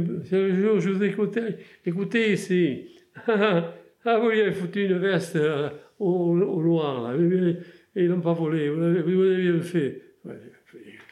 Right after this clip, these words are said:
et là, je, je mesure le, euh, la puissance que ça peut avoir, quoi. C'était, et là, j'ai, j'ai hon-, j'ai honte, parce que moi, on s'était chan-, sympathique. La pauvre, j'avais bu un pot avec lui,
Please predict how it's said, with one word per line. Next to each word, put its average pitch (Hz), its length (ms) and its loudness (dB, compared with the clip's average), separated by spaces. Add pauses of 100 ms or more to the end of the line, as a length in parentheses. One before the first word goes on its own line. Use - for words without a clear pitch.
(240)
et 120 80 -10
là, 123 160 -2
je, 113 280 -4
je 123 120 -6
mesure 139 500 0
le, 117 200 -2 (420)
euh, - 400 -8
la - 80 -10
puissance 170 580 0
que 120 200 0
ça - 180 -8
peut 151 100 0
avoir, 147 440 2
quoi. 123 260 -4
C'était, - 500 -10 (460)
et - 100 -14
là, 123 160 0
j'ai, 113 220 0
j'ai 120 220 0
hon-, 120 240 2
j'ai 113 160 0
honte, 160 340 2 (540)
parce - 100 -20
que - 80 -12
moi, 131 160 -4 (160)
on 139 180 -2
s'était - 280 -6
chan-, 135 320 -2
sympathique. 127 720 -4 (440)
La - 60 -10
pauvre, 170 320 0
j'avais 123 240 2
bu 120 180 -2
un 123 140 2
pot 123 300 2
avec 117 120 0
lui, 208 360 0